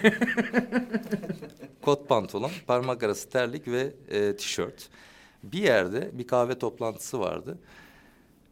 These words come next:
Speaker 2: Bittikten sonra bir abi beni kenara çekti. "Ya bir şey söyleyeceğim." dedi, "Bir gelsene." "Vallahi," dedi, "çok sevdim seni."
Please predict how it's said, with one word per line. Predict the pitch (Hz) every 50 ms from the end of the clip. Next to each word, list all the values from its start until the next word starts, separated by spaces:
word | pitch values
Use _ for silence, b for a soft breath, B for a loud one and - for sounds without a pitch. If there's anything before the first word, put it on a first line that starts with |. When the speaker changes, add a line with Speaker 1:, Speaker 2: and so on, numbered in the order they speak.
| _ -
Speaker 2:
Bittikten | 127 190 190 - - - - - 240 -
sonra | - - 151 156 180 208 196
bir | 180 92 92 - 90
abi | 175 165 170 151
beni | 170 170 175 170
kenara | - 170 165 170 175 180 175
çekti. | - - 123 - - - - 139 - - 135
"Ya | 127 120 110 98 87
bir | 87
şey | - - 107
söyleyeceğim." | 95 - - 90 87 85 87 87 85 90
dedi, | 87 87 87
"Bir | 92 90
gelsene." | 92 92 90 - - - - - - - _ b b b b b b b -
"Vallahi," | 98 95 110 113 107 101 95 85 82 85 78 85
dedi, | 85 85 98 110 104 98 - -
"çok | - - 95 -
sevdim | - - 87 78 76 73 76 71
seni." | - - 82 78